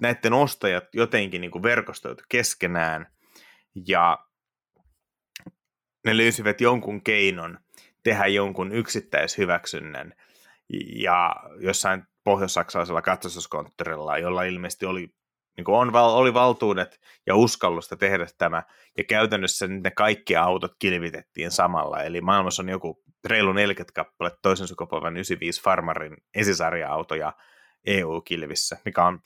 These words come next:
tarinana kyllä tosi hieno, mutta eihän kukaan uskalla ajaa semmoisella metriäkään.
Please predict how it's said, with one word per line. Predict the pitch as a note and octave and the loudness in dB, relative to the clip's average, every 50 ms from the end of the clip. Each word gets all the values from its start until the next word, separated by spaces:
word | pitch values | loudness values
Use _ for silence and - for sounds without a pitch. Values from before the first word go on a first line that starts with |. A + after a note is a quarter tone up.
| _ _ | _ _
tarinana | - A2 A2+ G#2 G2+ F2 E2 D#2+ D#2+ E2 | 2 2 2 2 0 -2 -4 -8 -8 -8
kyllä | - E2+ D#2+ - | -8 -10 -8 -4
tosi | - E2+ E2 D#2+ D#2+ | -4 -4 -4 -4 -2
hieno, | F2+ F2+ E2 D#2 D#2 D#2 D2+ _ _ - - - _ - | 0 0 0 0 -2 -4 -12 _ _ -20 -20 -14 _ -2
mutta | - F2 | -2 0
eihän | F2 F#2 F2+ | 0 -2 -2
kukaan | G2 F2+ - E2 D#2+ | -2 0 2 2 2
uskalla | D#2+ - - - D2+ D#2 | 2 -2 -2 0 2 4
ajaa | E2 D#2+ C#2 D2 | 4 2 2 -2
semmoisella | - - E2+ E2 E2 E2+ D#2+ | -4 -6 -8 -8 -6 -6 -6
metriäkään. | F2 F2+ F2 - - - D2 A1 G#1 - - - - G1+ | -4 -6 -6 -8 -8 -10 -8 -8 -8 -12 -12 -14 -12 -12